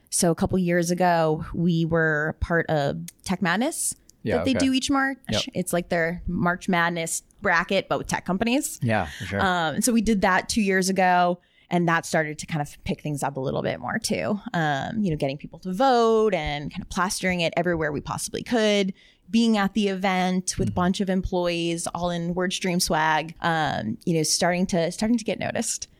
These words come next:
Speaker 2: Yeah.
Speaker 1: And then really making sure, you know, we're applying to all the awards that we can throughout the year. So yeah, we're part of the Tech Madness and then applying for more awards and being part of, like, Bustino's coolest companies that they have, um,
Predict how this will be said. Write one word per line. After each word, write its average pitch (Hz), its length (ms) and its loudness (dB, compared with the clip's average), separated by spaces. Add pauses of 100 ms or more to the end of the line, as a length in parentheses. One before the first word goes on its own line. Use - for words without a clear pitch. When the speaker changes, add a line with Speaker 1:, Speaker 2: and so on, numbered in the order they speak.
(100)
Speaker 2:
Yeah. - 160 0
Speaker 1:
And 170 120 2
then 160 360 2
really 196 240 2
making 185 300 0
sure, 151 500 0
you 190 60 0
know, 160 100 0
we're 151 140 -2
applying 139 640 -2
to - 520 -4
all - 120 -4
the - 100 -6
awards - 320 -4
that - 80 -4
we - 80 -12
can 220 400 -4
throughout 151 220 -2
the - 60 -8
year. - 320 -4 (200)
So - 140 0
yeah, 190 100 2
we're 175 180 0
part 180 240 0
of 170 320 2
the - 60 -6
Tech - 280 -2
Madness 196 1000 0
and 175 200 0
then 165 520 2 (320)
applying 185 340 0
for 185 140 0
more 175 140 0
awards 170 460 0
and 160 120 0
being 165 180 0
part 170 160 0
of, 165 80 -2
like, 165 140 -4 (160)
Bustino's 170 480 0
coolest 165 320 -2
companies 147 880 -2
that 160 160 -2
they 147 120 0
have, 147 540 -4
um, - 360 -4